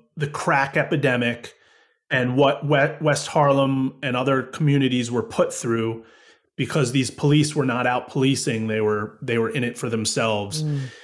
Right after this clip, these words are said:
Speaker 1: There are all these crazy moments. Yeah, but at the end of the day, it's a, it's, it's a story that I think could happen in any city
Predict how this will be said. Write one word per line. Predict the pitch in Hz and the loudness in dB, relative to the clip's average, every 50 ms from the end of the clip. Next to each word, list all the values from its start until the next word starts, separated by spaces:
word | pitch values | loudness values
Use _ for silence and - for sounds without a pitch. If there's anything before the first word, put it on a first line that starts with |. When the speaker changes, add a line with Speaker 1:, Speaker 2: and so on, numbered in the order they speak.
| - - | -4 0
Speaker 1:
There | 156 170 160 | 2 4 6
are | 135 | 6
all | 165 - 139 190 180 | 4 4 4 6 6
these | 170 170 143 - | 6 4 4 2
crazy | - - 151 151 156 175 151 156 160 | -2 0 4 4 4 4 4 4 4
moments. | 147 135 139 147 165 180 190 196 190 - - - - - | 4 4 4 4 4 4 4 2 2 0 -4 -10 -12 -10
Yeah, | - 139 143 175 180 | -4 0 2 4 4
but | 151 143 135 | 4 4 2
at | 131 127 - | 2 2 2
the | 147 135 | 2 2
end | 143 156 165 | 4 4 2
of | 143 | 2
the | 139 | 0
day, | 127 120 139 143 156 160 147 | 0 2 2 4 4 4 4
it's | 127 120 - - | 2 0 -2 -4
a, | 131 120 120 - - | -4 -4 -4 -6 -8
it's, | 113 - - - - - | -10 -10 -10 -10 -8 -8
it's | 156 - - | -8 -6 -6
a | 147 139 | -6 -6
story | - - - - 131 131 139 139 139 135 131 | -6 -6 -2 2 2 4 4 4 4 4 2
that | 127 123 120 123 123 - _ _ | 2 2 0 0 -2 -6 _ _
I | - 127 123 | -4 -4 -4
think | 113 - - 180 170 165 156 - - - - _ _ _ _ - | -4 -2 2 2 4 4 2 0 -6 -14 -18 _ _ _ _ -6
could | - - 175 156 | 0 2 2 2
happen | 139 - 151 139 139 135 - 147 135 | 4 4 4 2 2 2 2 0 0
in | 135 127 131 - - | 0 0 -2 -4 -2
any | 143 147 170 165 | 0 2 2 2
city | 143 - - - 139 123 113 110 110 110 110 113 - - | 2 0 0 -2 -2 -2 -2 -2 -4 -4 -6 -8 -12 -16